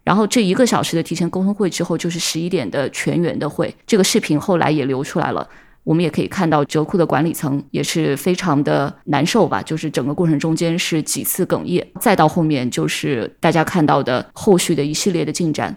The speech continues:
包括从第二个周一开始，大家陆续去公司拉私人物品，包括有很多猎头开始去想邀请折库的前员工加入他们的公司，像秋豪在现场就碰到小米的人，对吧？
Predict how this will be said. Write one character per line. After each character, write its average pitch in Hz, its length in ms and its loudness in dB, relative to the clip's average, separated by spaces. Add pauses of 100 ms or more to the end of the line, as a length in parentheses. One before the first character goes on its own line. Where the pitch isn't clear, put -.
包 175 100 4
括 180 160 4
从 147 460 0 (100)
第 214 100 4
二 180 160 6
个 147 120 0
周 185 180 2
一 196 100 0
开 214 240 0
始， 147 280 -2
大 156 100 -2
家 160 140 2
陆 180 160 0
续 160 280 0
去 - 160 -6
公 170 220 0
司 170 380 0 (220)
拉 156 220 4
私 - 320 2
人 165 160 6
物 190 120 4
品， - 340 -4 (220)
包 170 100 4
括 175 160 2
有 156 100 4
很 143 200 0
多 160 160 2
猎 175 180 2
头 143 240 -4
开 175 160 -4
始 - 140 -4
去 151 440 0 (140)
想 127 260 2
邀 175 160 6
请 151 280 2
折 143 200 2
库 170 200 2
的 147 80 2
前 156 180 2
员 156 160 2
工 170 240 0
加 180 160 0
入 185 100 0
他 185 200 -2
们 180 80 2
的 143 80 -2
公 135 160 -4
司， 143 400 -6
像 175 200 2
秋 196 160 2
豪 156 160 0
在 175 140 2
现 196 180 2
场 180 220 -2
就 156 140 2
碰 196 180 0
到 160 100 4
小 156 160 2
米 180 140 2
的 85 100 -4
人， 80 220 -4
对 - 80 -10
吧？ 104 180 -4